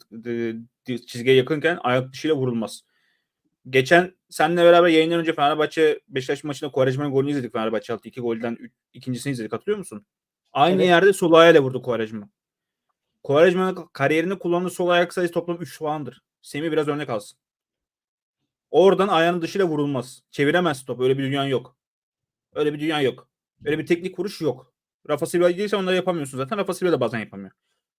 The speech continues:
Speaker 1: Dolayısıyla
Speaker 2: Evet.
Speaker 1: oradan vuracaksan soluyla vuracaksın. Kaldı ki vurmak da doğru tercih değil. İçeride bomboş adam var. Birincisi Semih bu cepte. İkincisi maç dengeli dedik. Semih pozisyon buldu dedik ve yararlanma dedik. Galatasaray çok, e, potansiyel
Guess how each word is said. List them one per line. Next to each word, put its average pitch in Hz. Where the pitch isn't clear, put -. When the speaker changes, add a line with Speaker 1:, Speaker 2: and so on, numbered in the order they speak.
Speaker 1:
Dolayısıyla 190
Speaker 2:
Evet. 175
Speaker 1:
oradan 185
vuracaksan 185
soluyla 180
vuracaksın. 127
Kaldı 185
ki 165
vurmak 180
da 202
doğru 170
tercih 156
değil. 202
İçeride 165
bomboş 170
adam 135
var. 101
Birincisi 139
Semih 135
bu 147
cepte. -
İkincisi 196
maç 175
dengeli 190
dedik. 170
Semih 170
pozisyon 170
buldu 131
dedik 180
ve 202
yararlanma 180
dedik. 127
Galatasaray 202
çok, 208
e, 170
potansiyel 180